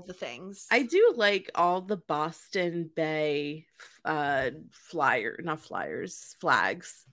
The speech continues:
Speaker 2: all over. Oh, Jen is wearing, <laughs> she's wearing a striped shirt and a jean skirt and, um, knee le-, uh, length boots.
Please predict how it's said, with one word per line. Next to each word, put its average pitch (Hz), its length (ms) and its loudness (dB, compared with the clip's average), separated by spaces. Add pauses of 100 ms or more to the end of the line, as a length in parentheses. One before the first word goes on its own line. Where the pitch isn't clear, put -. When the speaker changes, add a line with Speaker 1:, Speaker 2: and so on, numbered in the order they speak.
(480)
Speaker 2:
all 170 200 4
over. - 380 -6
Oh, 175 480 0
Jen 240 360 2
is 269 220 0
wearing, 214 300 4 (100)
<laughs> 330 840 -4
she's 381 280 2
wearing 320 240 2
a 587 100 0
striped 220 680 0
shirt 147 680 2 (100)
and 190 320 4
a 196 200 -2
jean 233 880 -2 (240)
skirt 143 680 -4 (400)
and, 185 320 0 (420)
um, 175 520 0 (440)
knee 196 320 0
le-, 175 200 0
uh, 170 260 4
length 156 440 -4
boots. - 540 -14